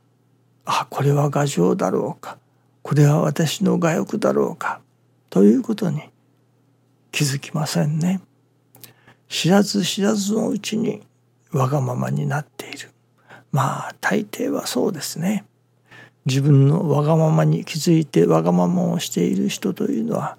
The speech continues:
あまりいませんね。わがままであることに気づかないからわがままになっている。自分の牙城、牙欲に気づかないから、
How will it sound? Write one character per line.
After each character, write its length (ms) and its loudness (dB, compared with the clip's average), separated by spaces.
あ 100 -6
ま 160 -2
り 160 -4
い 60 -2
ま 140 0
せ 160 -4
ん 180 -4
ね。 200 0
わ 160 4
が 120 4
ま 140 4
ま 180 2
で 160 0
あ 100 4
る 140 0
こ 120 -4
と 160 0
に 180 2
気 140 -10
づ 180 -2
か 140 -4
な 160 0
い 80 -12
か 160 -2
ら 180 -2
わ 220 -2
が 80 -2
ま 160 -4
ま 120 -2
に 180 -4
な 120 -6
っ 60 -12
て 80 -12
い 20 -14
る。 260 -20
自 180 0
分 280 4
の 220 0
牙 220 0
城、 380 0
牙 160 2
欲 280 0
に 160 4
気 160 -4
づ 120 -2
か 160 -2
な 160 -2
い 100 -4
か 180 -4
ら、 240 -4